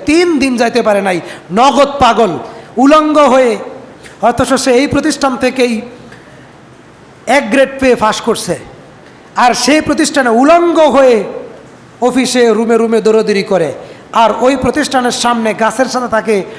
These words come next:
প্রায় সময়, দীর্ঘ সময় বেঁধে রাখা হতো, কারণ সে পাগল। বদদোয়া দিছে কে? কে দিছে?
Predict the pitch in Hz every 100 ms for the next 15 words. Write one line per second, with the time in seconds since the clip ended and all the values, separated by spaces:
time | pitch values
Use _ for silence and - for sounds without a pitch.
0 | - - - - 254 269 247 233 214 156
1 | 269 254 247 240 220 202 - - 151 156
2 | 226 220 208 185 - 180 165 175 151 -
3 | - - 190 208 208 - 196 - 170 175
4 | 196 180 143 - - 170 226 196 247 247
5 | 247 254 254 262 254 226 233 - - -
6 | - - - - - - - 240 302 -
7 | 311 277 240